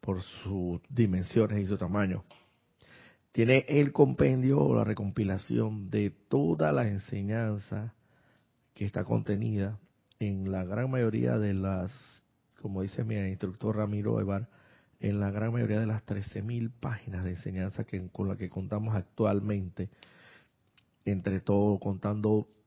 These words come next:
l-, todos los, las publicaciones y los libros que tenemos hoy día a disponibilidad de la humanidad, porque así es, ese, ese es un patrimonio, un dominio de la humanidad, ninguno de estos libros es de nosotros, y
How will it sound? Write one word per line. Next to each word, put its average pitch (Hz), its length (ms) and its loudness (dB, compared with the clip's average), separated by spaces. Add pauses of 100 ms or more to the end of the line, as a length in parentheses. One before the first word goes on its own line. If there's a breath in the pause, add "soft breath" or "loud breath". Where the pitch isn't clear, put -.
(560)
l-, 113 280 6
todos 110 320 12
los, 101 320 4
las 92 120 2
publicaciones 101 680 0
y 101 40 0
los 92 180 0
libros 101 240 0
que 101 80 0
tenemos 92 420 -4 (120)
hoy 101 200 0
día 101 320 0 (400 soft breath)
a 101 80 -2
disponibilidad 92 1000 0
de 95 180 0
la 98 140 2
humanidad, 107 560 0 (100)
porque 92 240 -6
así 90 280 -6
es, 95 180 -8
ese, 95 260 -4
ese 98 160 -4
es 101 60 0
un 101 240 -4 (420 loud breath)
patrimonio, 95 720 -2
un 95 160 -4
dominio 101 540 -2
de 90 220 -2
la 104 320 -4 (120)
humanidad, 107 680 0
ninguno 95 460 -4
de 98 40 -2
estos 98 240 -2
libros 92 300 -2
es 92 60 -4
de 98 120 0
nosotros, 123 480 0 (560 loud breath)
y 127 560 4